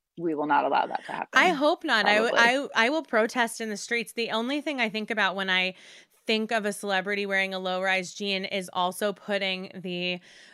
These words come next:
Speaker 2: Playboy bunny sticker on your hip when you'd go into the tanning
Speaker 1: Yes.
Speaker 2: bed to get the
Speaker 1: Tanning bed.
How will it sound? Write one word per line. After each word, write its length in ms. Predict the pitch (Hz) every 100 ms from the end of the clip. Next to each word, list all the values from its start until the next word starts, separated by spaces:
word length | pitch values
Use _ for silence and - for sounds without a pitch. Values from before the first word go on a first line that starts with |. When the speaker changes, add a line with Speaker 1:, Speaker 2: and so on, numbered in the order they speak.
| _
Speaker 2:
Playboy 480 | 214 196 190 190 185
bunny 320 | 180 180 190
sticker 420 | - 196 190 190
on 120 | 180 180
your 120 | 185
hip 340 | 165 202 196
when 120 | 190
you'd 120 | 180 175
go 100 | 175
into 140 | 175
the 80 | 185
tanning 240 | - 185
Speaker 1:
Yes. 240 | 165 190 196
Speaker 2:
bed 420 | 170 160 170 202
to 120 | -
get 320 | 185 190 185 -
the 80 |
Speaker 1:
Tanning 460 | 190 175 185 143 147
bed. 340 | 139 131 139